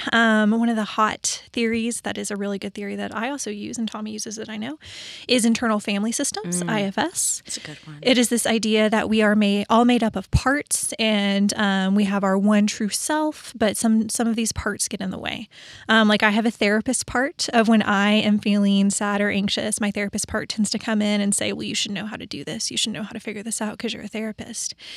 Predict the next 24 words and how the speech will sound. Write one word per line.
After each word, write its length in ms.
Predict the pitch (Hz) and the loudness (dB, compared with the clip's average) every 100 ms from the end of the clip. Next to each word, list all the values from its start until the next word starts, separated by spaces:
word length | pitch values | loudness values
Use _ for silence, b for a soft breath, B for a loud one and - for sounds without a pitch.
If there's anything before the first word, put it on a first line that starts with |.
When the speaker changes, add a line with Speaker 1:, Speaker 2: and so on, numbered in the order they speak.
| B B | B B
Speaker 1:
And 320 | 240 233 220 | 4 6 6
myself 520 | 214 190 330 320 302 | 4 4 4 4 2
has 220 | - 226 - | 0 0 0
to 80 | 226 | 0
remind 340 | 220 208 202 | 2 2 2
them, 220 | 196 196 | 4 4
"Yes, 220 | 202 185 190 | 2 0 -2
I 20 | |
am 100 | 202 | -2
a 60 | |
therapist 460 | 214 190 180 190 - | 0 -4 -2 -4 -4
and 140 | 196 185 | -8 -8
I 40 | |
am 120 | 185 | -8
also 240 | 196 196 214 | -6 -6 -8
human 360 | 220 - 214 - | -10 -12 -16 -10
and 100 | - | -4
I'm 120 | 202 190 | -4 -4
allowed 320 | 190 196 196 | -6 -8 -6
to 180 | - 202 | -8 -8
feel 160 | - | -10
how 120 | 196 | -12
I 100 | 214 | -12
feel." 180 | 220 - | -14 -18